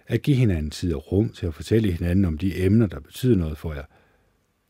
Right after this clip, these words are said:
På den måde bliver samtalen en investering i jeres parforhold,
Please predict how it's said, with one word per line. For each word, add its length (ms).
På 100
den 180
måde 320
bliver 200
samtalen 540
en 240
investering 580
i 20
jeres 200
parforhold, 500